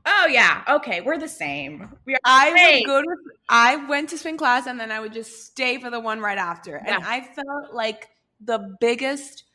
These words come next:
Speaker 2: boss bitch doing that. And I
Speaker 1: Mm-hmm.
Speaker 2: thought that was,
Speaker 1: Mm.
Speaker 2: I thought that was, like, a gold star for me.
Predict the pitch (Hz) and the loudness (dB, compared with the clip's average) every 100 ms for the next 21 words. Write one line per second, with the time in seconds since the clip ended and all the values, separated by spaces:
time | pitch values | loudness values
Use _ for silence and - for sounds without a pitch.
0 | _ _ _ 190 214 220 226 233 - - | _ _ _ -4 0 2 0 -2 -10 -16
1 | 165 - 208 208 - - 202 175 170 131 | -12 -4 -4 -4 -8 -8 -10 -8 -8 -8
2 | 107 - 214 214 277 269 262 254 240 233 | -8 -4 -2 0 0 0 0 0 0 0
3 | 240 370 202 208 233 262 269 240 240 233 | -6 -6 -6 -6 -4 -4 0 0 0 -4
4 | 233 214 202 - 202 208 208 - 202 175 | -6 -6 -8 -4 -4 -4 -8 -8 -4 -2
5 | 170 180 170 165 123 - | -4 -8 -10 -10 -16 -20